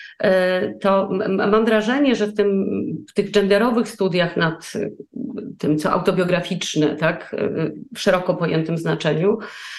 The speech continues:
e, najważniejsza chyba była taka opowieść o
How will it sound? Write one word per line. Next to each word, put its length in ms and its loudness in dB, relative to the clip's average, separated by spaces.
e, 320 2
najważniejsza 880 2
chyba 260 0
była 280 2
taka 240 0
opowieść 560 0
o 460 2